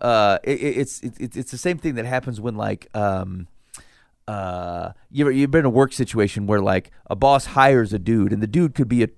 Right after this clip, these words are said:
a, a total waste bin. Okay, he's just, he's not good at his job. But for a boss to have the humility to admit that the guy's a waste bin is very difficult, 'cause if you fire him, you're not only firing him, you're saying, "By the way, I did a bad job.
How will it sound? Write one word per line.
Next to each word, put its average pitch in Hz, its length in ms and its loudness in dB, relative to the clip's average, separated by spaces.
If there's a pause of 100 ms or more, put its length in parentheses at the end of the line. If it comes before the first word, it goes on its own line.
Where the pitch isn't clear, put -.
a, 113 60 -2 (140)
a 117 40 0
total 147 500 4
waste 123 340 4
bin. 98 280 0 (240)
Okay, 113 300 4
he's 120 180 2
just, 147 200 0
he's 110 180 -2
not 135 260 2
good 131 160 2
at 110 60 -4
his 107 140 -6
job. 110 380 -2 (240)
But 135 180 2
for 131 140 -2
a 110 40 2
boss 151 500 2
to 143 100 -8
have 127 160 0
the 113 80 -8
humility 135 420 -2
to 120 140 -4
admit 101 360 -2
that 147 120 -14
the 156 80 -4
guy's 139 300 -2
a 127 40 -4
waste 131 360 -6
bin 175 260 -8 (220)
is 101 160 -10
very 131 400 4
difficult, - 500 -8
'cause 127 140 -6
if 127 120 -8
you 127 80 -6
fire 226 480 0
him, 104 200 -4 (280)
you're 160 160 -2
not 220 140 4
only 175 160 0
firing 147 380 0
him, 156 240 0
you're 127 120 0
saying, 120 320 0
"By 151 160 4
the 143 120 2
way, 139 340 4 (400)
I 123 160 4
did 110 160 -4
a 101 40 -2
bad 101 300 0
job. 92 360 -6